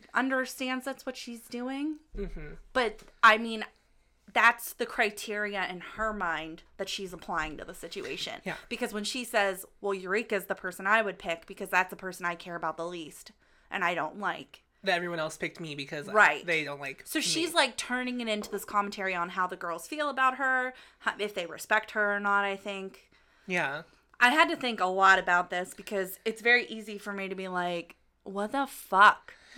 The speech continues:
Speaker 1: And get,
Speaker 2: Well
Speaker 1: like, kind of mad about it almost.
Speaker 2: And I felt like
Speaker 1: Or just be bristled by the situation
Speaker 2: Yeah,
Speaker 1: in
Speaker 2: 'cause I
Speaker 1: general.
Speaker 2: think I feel much different about, uh, what happened last week this week. <laughs> Like, it doesn't, it, it felt like it,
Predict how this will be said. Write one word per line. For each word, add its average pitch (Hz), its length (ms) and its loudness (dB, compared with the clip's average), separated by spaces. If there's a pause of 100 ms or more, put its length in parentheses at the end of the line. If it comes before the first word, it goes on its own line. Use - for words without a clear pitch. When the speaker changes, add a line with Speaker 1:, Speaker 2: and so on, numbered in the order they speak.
(200)
Speaker 1:
And 214 140 -2
get, 220 140 6
Speaker 2:
Well - 0 -
Speaker 1:
like, 202 240 4
kind 196 280 2
of 180 120 -2
mad 175 260 6
about 330 320 2
it 440 140 -6
almost. 427 680 -4
Speaker 2:
And 269 120 6
I 285 100 6
felt 339 240 -2
like - 340 -2 (100)
Speaker 1:
Or 247 100 4
just 247 180 0
be 247 140 -6
bristled 208 580 -2
by 247 160 6
the 247 80 -2
situation 226 380 2
Speaker 2:
Yeah, 277 180 12
Speaker 1:
in 254 60 6
Speaker 2:
'cause - 80 0
I 208 160 6
Speaker 1:
general. 311 300 6
Speaker 2:
think 392 120 -2 (400)
I 254 160 6
feel 403 280 4
much 190 520 0
different 180 320 0
about, 156 480 2 (420)
uh, 170 220 4
what 208 140 2
happened 202 400 4
last 165 340 2
week 156 380 -10 (680)
this 185 280 -2
week. - 280 -4
<laughs> - 880 -2
Like, 226 140 8
it 233 140 4
doesn't, 254 320 4
it, 233 240 2
it 220 140 6
felt 254 220 6
like 302 200 0
it, - 180 -8